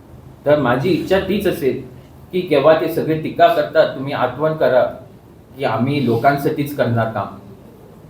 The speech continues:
आणि भरपूर म्हणजे मोठी तलावाचा विषय, मला वाटतं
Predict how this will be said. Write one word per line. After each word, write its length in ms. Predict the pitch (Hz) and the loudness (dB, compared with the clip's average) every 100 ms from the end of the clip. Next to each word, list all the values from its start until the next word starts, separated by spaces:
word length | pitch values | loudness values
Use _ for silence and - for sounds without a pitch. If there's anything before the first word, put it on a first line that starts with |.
| - - - - - - - - - | -20 -20 -20 -20 -20 -20 -20 -20 -8
आणि 240 | 107 120 143 | -2 0 2
भरपूर 420 | 120 127 127 175 | 4 4 4 0
म्हणजे 640 | 120 127 131 151 156 - - - - - - - - - - - - | 2 2 2 2 0 -2 -10 -18 -18 -20 -20 -20 -18 -16 -16 -14 -6
मोठी 360 | 131 131 180 | 0 2 2
तलावाचा 440 | 180 156 160 156 156 | 4 6 6 4 0
विषय, 440 | 139 139 139 - - - - - - 117 | -6 -4 -4 -4 -8 -18 -20 -20 -20 -6
मला 320 | 120 131 147 | -2 4 4
वाटतं 680 | 151 135 - 151 147 123 | 4 2 2 2 4 2